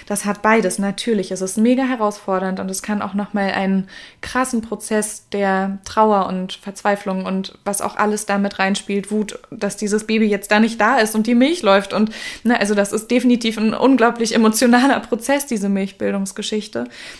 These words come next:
Mm, aber es kann auch tatsächlich Vertrauen geben, weil meistens ist der Kinderwunsch ja nach einer kleinen oder stillen Geburt dann eben auch nicht abgeschlossen, sondern irgendwann, ähm, denken ja eben doch auch viele Paare darüber wieder nach, auch noch jemanden einzuladen. Und,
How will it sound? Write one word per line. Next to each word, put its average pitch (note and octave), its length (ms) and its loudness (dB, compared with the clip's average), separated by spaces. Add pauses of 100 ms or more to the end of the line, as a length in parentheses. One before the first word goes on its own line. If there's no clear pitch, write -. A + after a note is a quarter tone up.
(160)
Mm, G#3 340 4 (160)
aber G3 260 0
es F#3+ 140 -6
kann A3 240 0
auch A3+ 400 0 (500)
tatsächlich A3 520 -4
Vertrauen A3 560 0
geben, F#3 400 -2 (120)
weil G3+ 160 -4
meistens G3+ 320 -2
ist - 160 -4
der G#3 100 -4
Kinderwunsch G#3 520 -2
ja G3+ 220 -2 (400)
nach G3+ 200 -4
einer G3 240 0
kleinen G3 300 0
oder G3 160 -2
stillen G3 320 -2
Geburt G3 320 -6
dann G3 120 -4
eben G3 180 -4
auch - 160 -12
nicht G3 140 -8
abgeschlossen, F#3 760 -4
sondern F#3+ 460 -4 (460)
irgendwann, F#3+ 840 -2
ähm, G3 240 -6
denken G3 260 -6
ja G3 140 -4
eben F#3+ 200 -4
doch G#3+ 160 0
auch - 120 -8
viele F#3+ 240 -8
Paare F#3+ 340 -8
darüber F#3+ 380 -8
wieder F#3+ 220 -6
nach, G3+ 260 0
auch G3+ 180 -8
noch G3+ 200 -6 (160)
jemanden F#3+ 400 -6
einzuladen. F#3 760 -4
Und, F#3 220 -6